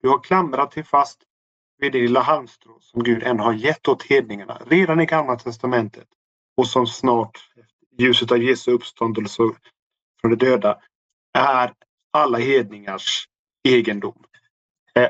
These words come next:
och det blir då så att säga definitionen på den stora tron. Hon tror ingenting om sig själv. Hon har ingenting. Hon är helt maktlös inför de onda makterna. Hon, hon är kanané, hon är,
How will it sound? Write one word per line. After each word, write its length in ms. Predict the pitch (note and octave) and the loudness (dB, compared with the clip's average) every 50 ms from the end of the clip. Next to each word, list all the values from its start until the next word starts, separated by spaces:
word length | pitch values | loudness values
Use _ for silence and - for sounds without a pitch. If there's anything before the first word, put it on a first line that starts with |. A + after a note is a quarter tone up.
| - | 0
och 100 | - C#3+ | -2 0
det 180 | C#3 E3+ F#3 G3 | 2 2 2 2
blir 240 | F3 E3 F3 F#3 E3+ | 0 0 0 0 2
då 160 | E3 D3+ B2+ | 2 0 0
så 120 | - - | -2 -6
att 60 | A#2+ - | -4 -2
säga 120 | C#3+ A#2+ | -2 -2
definitionen 760 | A2 A#2+ A2+ - C#3 C#3+ - - D#3+ C3 A2 A2 G#2+ A2 G#2+ | -2 -4 -6 -4 -6 -6 0 2 0 2 2 -2 -6 -6 -8
på 120 | - - A#2+ | -6 -6 -4
den 160 | A#2 A#2 G#2+ | -4 -4 -6
stora 420 | - - - C#3 B2+ A#2 A#2 A2+ | -6 -4 -4 -2 0 2 0 0
tron. 420 | - - - D3+ F3+ F3+ B2+ - _ _ _ _ _ _ _ _ _ _ - | -2 0 0 2 2 2 0 -6 _ _ _ _ _ _ _ _ _ _ -8
Hon 120 | B2+ B2+ | -8 -6
tror 280 | A#2+ - E3+ C#3 C3+ - | -2 0 0 0 0 0
ingenting 500 | - D3+ D#3 C3+ C3 C3+ - - A#2 G#2+ | 0 0 0 0 0 -4 -2 -4 -2 -2
om 100 | G#2 G2+ | -2 -6
sig 200 | G2+ - - A2+ | -6 -6 -8 -6
själv. 200 | G#2+ - - - - | -4 -2 -4 -4 -2
Hon 140 | - C#3 C3+ | 0 2 2
har 140 | C3+ C3 - | 2 0 2
ingenting. 540 | - D#3 C#3+ A#2+ A#2 A#2 A#2 - G#2+ G2 G#2 | 0 0 0 2 0 -2 -2 -2 -6 -4 -2
Hon 100 | A#2+ B2+ | -2 -2
är 100 | B2 A#2 - _ - | -2 -4 -6 _ 0
helt 200 | - A#2+ - - | 0 0 0 0
maktlös 520 | D#3 D#3+ - - - - B2+ A#2+ A#2 - | -2 -2 -2 -2 -2 0 0 0 0 0
inför 220 | C3 A#2 - - - | -2 -2 -2 -2 -4
de 180 | B2 C3 - - | -4 -4 -2 -4
onda 300 | C#3+ C3+ B2 A2 A2+ A2 | -4 -2 0 0 0 0
makterna. 580 | A2+ A#2 A2+ _ - _ - - A#2 A#2 - _ - - - | 0 -2 -4 _ -16 _ -14 -10 -8 -8 -8 _ -14 -4 0
Hon, 260 | C#3+ C#3 C3+ C3+ C#3 _ - | 2 2 2 2 -2 _ -12
hon 200 | - A2+ C3 A#2+ | -4 -4 -2 -2
är 40 | G#2+ | -2
kanané, 640 | - - - A#2 A#2+ B2 B2 C3 C3+ C#3+ D3 D#3 - | -2 -2 0 2 2 2 2 2 2 2 2 0 0
hon 160 | - B2 A#2+ | -2 -4 -6
är, 160 | A#2 G#2+ G2+ | -6 -6 -8